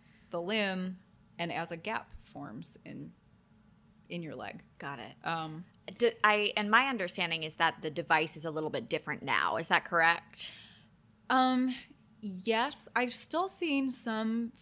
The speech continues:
Speaker 1: fairly recent pictures that look very similar to what I
Speaker 2: Got
Speaker 1: had,
Speaker 2: it.
Speaker 1: so I don't know if there are determining factors that go into whether you have to have this full halo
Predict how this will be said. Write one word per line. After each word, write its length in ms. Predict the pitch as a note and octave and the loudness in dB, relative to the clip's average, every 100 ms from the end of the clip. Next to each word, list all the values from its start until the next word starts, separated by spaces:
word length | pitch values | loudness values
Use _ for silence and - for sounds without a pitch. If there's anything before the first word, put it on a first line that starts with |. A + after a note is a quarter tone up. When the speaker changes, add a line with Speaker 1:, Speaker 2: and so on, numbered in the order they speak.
| - | -6
Speaker 1:
fairly 420 | G#3 G3+ G#3+ A#3 | -2 -2 0 -2
recent 440 | G3+ G#3 G#3+ A3 - | -2 -2 -2 -6 -6
pictures 460 | G#3 - G#3+ G#3+ | -6 -2 -2 -2
that 220 | - F3+ | -2 -2
look 260 | F3 F#3+ - | -2 -4 -2
very 280 | G#3+ G#3 G3+ | -2 0 -2
similar 500 | - G3 G#3 A3+ A#3+ | -4 -6 -4 -4 -6
to 140 | A#3+ | -4
what 140 | A#3+ A#3+ | -2 2
I 40 | |
Speaker 2:
Got 160 | B3 C#4 | 4 4
Speaker 1:
had, 100 | C4 | 2
Speaker 2:
it. 60 | - | 0
Speaker 1:
so 200 | G3+ - | -4 -2
I 140 | F#3 | -2
don't 340 | A3 B3 G#3+ G#3 | 0 -2 0 0
know 340 | G3+ G3+ G3 | 0 0 0
if 180 | F#3+ F#3 | -2 -4
there 200 | F#3+ F#3 | -4 -2
are 60 | F3+ | -2
determining 580 | E3+ - F#3+ F#3+ F3+ | -6 -6 -6 -6 -6
factors 640 | F3+ F#3 F3+ - G3 G3 F#3 | -6 -4 -4 -6 -6 -6 -4
that 180 | F#3 F3+ | -4 -2
go 180 | F#3 F3+ | -2 -2
into 320 | F3+ F3+ F#3+ | -4 -6 -2
whether 440 | E3+ F3 F3 F3 - - - | -2 0 -2 -4 -8 -16 -8
you 100 | F#3+ | -4
have 180 | F3 E3 | -4 -4
to 60 | |
have 260 | F3 F3 E3+ | -2 -2 -2
this 200 | F#3 - - | -6 -6 -8
full 440 | - E3+ E3 E3 E3+ - - | -6 -4 -4 -6 -10 -20 -14
halo 640 | - E3+ F3 F#3 G#3 A3 | -4 -2 0 0 0 -2